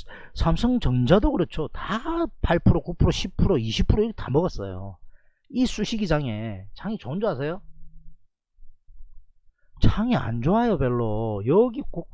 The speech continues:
여기 구간은 우리는 칠십 프로, 닥터 K방의 대표 선수는 칠십 프로의 수익을 내고 왔어요. 여기를.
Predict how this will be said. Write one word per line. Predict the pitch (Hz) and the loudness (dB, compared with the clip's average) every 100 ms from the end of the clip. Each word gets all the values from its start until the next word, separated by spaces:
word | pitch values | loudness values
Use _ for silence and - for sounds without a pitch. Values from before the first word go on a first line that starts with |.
| 156 | 4
여기 | 196 240 | 4 4
구간은 | - 196 196 143 | -2 2 2 2
우리는 | 143 180 | 0 -2
칠십 | - 262 247 - | 0 0 0 4
프로, | - 180 120 - - - - | 4 4 2 -2 -14 -18 -6
닥터 | - 196 220 | -2 0 0
K방의 | 185 190 170 160 123 - | 4 4 4 0 -2 -2
대표 | 131 - | 2 4
선수는 | 190 190 185 - | 4 2 0 -4
칠십 | - 277 277 320 - | -2 0 0 0 2
프로의 | - 220 220 | 4 6 4
수익을 | - 208 160 131 | 2 -2 -2 0
내고 | 123 | 2
왔어요. | 113 - 113 127 | 0 0 -2 -2
여기를. | 156 127 120 123 95 | -2 -2 0 -2 -4